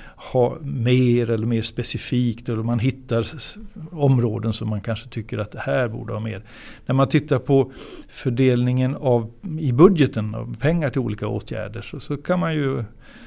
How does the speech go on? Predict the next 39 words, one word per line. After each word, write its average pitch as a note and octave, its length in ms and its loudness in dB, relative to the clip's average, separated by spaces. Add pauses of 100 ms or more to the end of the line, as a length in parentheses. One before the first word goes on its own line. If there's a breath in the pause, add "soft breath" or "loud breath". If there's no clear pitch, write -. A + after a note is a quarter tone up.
(340 loud breath)
eh, A#2 380 -2 (180)
se C#3+ 360 6
att, A#2+ 220 2
att B2+ 160 -6
vissa C#3+ 580 2
åtgärder, C3+ 420 0
investeringar C3 720 4
i G#2+ 40 -4
vattenbruk G#2 580 -8
till - 80 -12
exempel, G#2 440 -10
har, A#2+ 320 -8
har A#2 160 0
varit A2+ 340 -4 (120)
otroligt C#3+ 800 4
efterfrågat. - 720 -8 (460 loud breath)
Så - 200 -2
där C3 320 8
verkar D3+ 600 6
det G#3+ 80 4
ju F#3 100 8
som, G#2+ 340 0
skulle C#3+ 320 4
man C#3+ 120 6
kunna C3+ 180 4
dra A#2+ 120 -2
slutsatsen B2+ 460 -4
i - 20 -6
alla A2+ 80 -6
fall, A2 180 -4
att, A2+ 200 -2 (500 loud breath)
att, - 380 -2
eh, A2 240 2 (680)
det B2+ 180 4
inte C3 240 6
motsvarar C#3+ 680 6
det A2 100 -2
stora A2+ 320 -2
behov B2 400 6